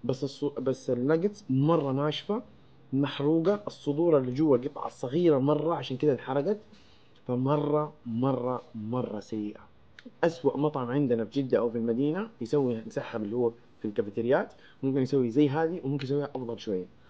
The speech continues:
شوفوا هي مرة صغيرة، مرة صغيرة الصدور اللي جوا، مو زي البيك كبيرة، قطعة كبيرة، فنشفت، نشفت، نشفت من الزيت أو من الزيت قديم أو شيء، ما أدري.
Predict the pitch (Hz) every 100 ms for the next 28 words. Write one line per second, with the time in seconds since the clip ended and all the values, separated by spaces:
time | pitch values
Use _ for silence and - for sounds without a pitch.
0 | - - - - - - - - - -
1 | 175 147 123 156 147 165 143 131 139 117
2 | - - - - - 135 165 143 135 143
3 | 127 135 135 123 139 175 220 - - -
4 | - - - 131 151 135 120 123 143 135
5 | 123 139 131 131 120 117 135 170 254 -
6 | - - - - - - 135 175 - 120
7 | - - - - - - 131 165 - 127
8 | 156 160 143 127 120 110 135 113 - 143
9 | 135 127 151 139 139 135 139 113 113 -
10 | 131 - 123 120 131 131 104 95